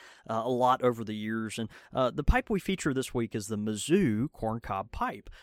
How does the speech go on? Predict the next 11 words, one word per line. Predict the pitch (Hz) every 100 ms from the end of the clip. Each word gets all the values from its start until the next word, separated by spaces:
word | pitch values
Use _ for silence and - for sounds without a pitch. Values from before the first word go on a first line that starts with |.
| - -
Um, | 127 123 123
it's | 170
a | 175
great | - 240 254
size | - - 135 156 -
pipe. | - 160 160
This | 135 -
is | 104
a, | 107 104 101
a | 104
nice, | 104 107 117 -